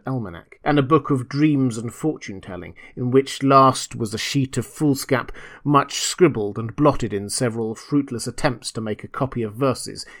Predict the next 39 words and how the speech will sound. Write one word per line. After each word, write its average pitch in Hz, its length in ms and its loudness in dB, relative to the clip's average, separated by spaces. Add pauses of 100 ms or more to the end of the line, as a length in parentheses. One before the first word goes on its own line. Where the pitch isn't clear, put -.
in 117 160 -8
honour 113 340 -6
of 104 140 -10
the 120 160 -8
heiress 107 440 -6
of 98 120 -8
Van 98 320 -12
Tassel. - 440 -8 (880)
These 190 320 4
magic 165 500 -2
books 143 420 4
and 123 220 0
the 113 40 -2
poetic 147 520 0
scrawl 123 480 2 (260)
were 135 140 4
forthwith 165 580 4 (160)
consigned 151 540 2
to 139 80 -10
the 143 80 2
flames 104 520 0
by 101 200 -6
Hans - 340 -6
van 104 260 -6
Ripper, 101 360 -6 (180)
who 151 180 8
from 151 220 2
that 170 220 0
time 156 240 4
forward 135 420 6 (200)
determined 156 520 4
to 143 80 2
send 139 320 4
his 131 160 0
children 131 640 4
no 135 180 4
more 143 440 0
to 87 80 -14
school, - 440 -14